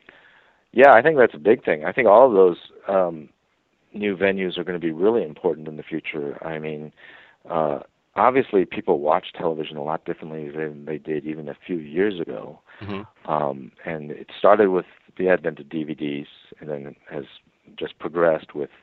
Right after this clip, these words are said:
Speaker 1: uh, the various streaming sites. But, you know, people watch television, you know, the binge watching thing has been well documented. And, uh,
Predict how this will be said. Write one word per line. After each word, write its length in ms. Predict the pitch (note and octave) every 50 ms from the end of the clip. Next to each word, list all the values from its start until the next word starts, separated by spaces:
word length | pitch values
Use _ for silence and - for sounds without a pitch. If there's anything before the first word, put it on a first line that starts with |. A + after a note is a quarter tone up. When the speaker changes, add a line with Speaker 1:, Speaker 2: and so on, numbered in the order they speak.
| - _ _ -
Speaker 1:
uh, 240 | - D#2 C#2+ C2+ C2+
the 100 | C2 C#2+
various 260 | C#2 D2 C#2 C#2+ C#2 -
streaming 380 | - - F2 E2+ E2 D#2 D#2 D2+ -
sites. 300 | - C2 B1 C2+ - _ _ _ _ _ - - - - - - - - _ _ _
But, 220 | - F2 D#2+ - -
you 80 | B2
know, 180 | A#2 F#2+ E2+ F2
people 380 | - - D3 - - E3+ D#3+
watch 560 | B2 G#2 A2 B2 C3 C#3+ D3 - - - - -
television, 720 | - B2 B2+ C3 B2 B2 A#2+ A2+ B2 A#2 A#2 A#2+ A#2 A2 B2+
you 60 | C3
know, 180 | C3 A#2+ A#2 A#2 A2+
the 60 | A#2
binge 320 | G2+ G#2 G2+ G#2 A2 G#2+
watching 340 | G2+ G2 G2 G2 - - G2
thing 160 | - G2+ F#2
has 100 | F#2 E2+
been 160 | E2+ F#2 F2+ E2+
well 140 | E2 D#2+
documented. 680 | D#2+ D#2 D2 D#2 - - E2+ E2 D#2+ E2+ E2+ F2 F#2 -
And, 300 | E2 D#2+ D#2+ D#2+ D#2 D#2
uh, 240 | D#2+ D2+ D2+ D2